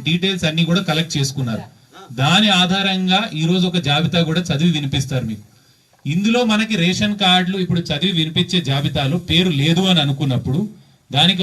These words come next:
already దరఖాస్తు పెట్టుకోవడానికి అప్లికేషన్ ఫామ్‌లు పెట్టున్నాం. ఇందులో మూడు రకాలు.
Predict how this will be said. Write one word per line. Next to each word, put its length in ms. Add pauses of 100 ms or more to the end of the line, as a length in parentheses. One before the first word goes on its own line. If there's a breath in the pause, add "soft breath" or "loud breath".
already 320 (100)
దరఖాస్తు 440
పెట్టుకోవడానికి 540
అప్లికేషన్ 520
ఫామ్‌లు 340
పెట్టున్నాం. 380 (600 soft breath)
ఇందులో 240 (100)
మూడు 200
రకాలు. 300